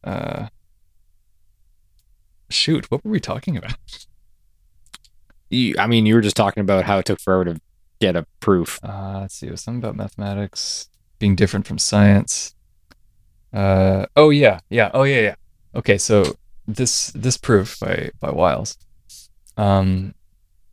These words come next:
Speaker 1: it, it wasn't, so it wasn't the case that, um, Wiles figured out some clever idea that was, that Fermat could have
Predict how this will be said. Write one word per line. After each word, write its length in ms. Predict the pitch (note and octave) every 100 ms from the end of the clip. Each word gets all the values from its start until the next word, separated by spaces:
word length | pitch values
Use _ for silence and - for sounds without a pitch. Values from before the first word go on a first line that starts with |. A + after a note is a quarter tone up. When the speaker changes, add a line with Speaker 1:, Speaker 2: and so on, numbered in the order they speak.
| _ _ _ _ _ _ _ - _ _ _ -
Speaker 1:
it, 260 | B2 A#2+ -
it 100 | B2
wasn't, 460 | B2 C#3+ D#3 - -
so 140 | B2
it 60 | G#2
wasn't 260 | C#3 D#3
the 80 | C3
case 460 | - A2 G2 - -
that, 360 | G2+ F#2 F2 - _ _ _ _ -
um, 640 | G2+ G2 F#2+ F#2 F2+ F2 - - - - - _ - - - - - _ _ _ _ -
Wiles 560 | G2+ G#2+ A2 G#2+ G2 -
figured 400 | - A2 G#2 G2+
out 480 | G2 F#2+ - - - -
some 680 | - G#2+ F#2+ F#2+ F#2 F2+ - - - _ _ _ _ _
clever 300 | - G#2+ G2
idea 640 | F#2 F2+ G2 F#2 F2+ F#2
that 440 | - G2+ G2 C2 - _ _ -
was, 600 | G2+ F2+ F2 - - - - -
that 220 | A2 -
Fermat 500 | - - G2+ G2 -
could 180 | - A2+
have 380 | F#2+ F2 -